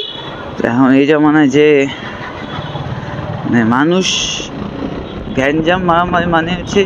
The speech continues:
পিস্তল, অস্ত্র আর হচ্ছে ছুরি। এ, ছুরি তো কমন হয়ে গেছে। আগে আমাদের কাছে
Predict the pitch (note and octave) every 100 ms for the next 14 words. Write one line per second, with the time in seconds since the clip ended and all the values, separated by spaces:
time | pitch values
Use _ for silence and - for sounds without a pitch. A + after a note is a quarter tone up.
0 | F#3 E3+ - - F#3+ G3+ B3 - - -
1 | C3+ - - F#3+ B3 - - - - G#4+
2 | G#4+ G#4+ - - - - G#2+ A#2+ A#2 C3
3 | - D#3 - G3 D#3 A#2 - B2 G#3 B3
4 | B3+ B3 G3+ G3 G3 F3 C3+ C3 C#3 D#3
5 | F3+ G3 F3 F#3 G#3 G3+ F#3+ G#3+ G#3